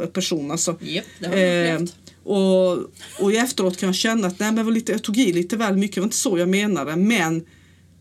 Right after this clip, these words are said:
Speaker 1: det är inte för att jag blir provocerad, utan för att jag känner mig stressad och störd samtidigt, att jag
Speaker 2: Mm.
Speaker 1: hinner inte reflektera över det.
Speaker 2: Mm.
Speaker 1: Eh, och då, då har jag känt att det här, eh,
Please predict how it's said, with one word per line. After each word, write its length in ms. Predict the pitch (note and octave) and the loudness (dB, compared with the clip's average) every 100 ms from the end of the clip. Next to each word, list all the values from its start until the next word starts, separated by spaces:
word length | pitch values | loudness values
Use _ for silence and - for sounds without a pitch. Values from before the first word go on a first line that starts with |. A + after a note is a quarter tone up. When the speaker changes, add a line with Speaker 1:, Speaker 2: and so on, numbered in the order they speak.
| - _ | -20 _
Speaker 1:
det 140 | F3+ A3 | -2 0
är 40 | |
inte 120 | B3+ | 2
för 80 | C4+ | 0
att 80 | A#3 | -2
jag 80 | F#3+ | 0
blir 120 | F#3 | -2
provocerad, 680 | G3 F#3 F#3 - G3 E3 F3 | -2 -2 0 0 0 0 -2
utan 200 | F#3 F#3 | -4 -6
för 320 | F#3 - G3 | -6 -4 -2
att 180 | F3 F3+ | -2 -4
jag 100 | F#3 | -4
känner 380 | - A#3 G3 F3 | -2 0 0 0
mig 500 | E3+ E3 E3 D#3+ - - - _ - - | 0 0 -2 -4 -8 -18 -20 _ -20 -14
stressad 1160 | - - - - - - A#3+ C4+ - - F#3 F3 | -4 0 2 2 0 0 0 2 0 0 0 0
och 60 | |
störd 420 | F#3 - F#3+ D3+ D#3+ | -2 0 -2 -2 -6
samtidigt, 760 | - G#3 A3+ - D#3 C#3+ F3 | -2 -2 -2 -2 -2 -2 -2
att 120 | F#3 | -2
jag 80 | F#3 | 0
Speaker 2:
Mm. 80 | F#3 | 2
Speaker 1:
hinner 160 | A3 F3+ | 2 2
inte 200 | F#3+ G#3 | 0 -2
reflektera 640 | E3 F3 F3 - D#3+ A2+ | -4 -6 -6 -4 -2 -2
över 160 | A2+ G2 | -4 -4
det. 120 | C#3+ F#3+ - | -6 -8 -14
Speaker 2:
Mm. 280 | - - F3 - - - F#3 F3 E3+ E3 D#3+ D#3 | -16 -14 -16 -18 -20 -6 -2 0 0 0 -2 -4
Speaker 1:
Eh, 80 | D3 | -8
och 200 | - G3 | -4 -2
då, 460 | G#3+ C4+ C4 A#3 G1+ - | 2 2 2 -4 -8 -4
då 180 | G3 | 0
har 120 | B3+ A3 | 2 2
jag 100 | G3+ | 0
känt 300 | A#3+ F#3+ F#3 | 0 0 0
att 120 | F3+ | -2
det 60 | G3+ | 0
här, 280 | A3+ F#3+ F3+ | 0 2 2
eh, 60 | F3 | 0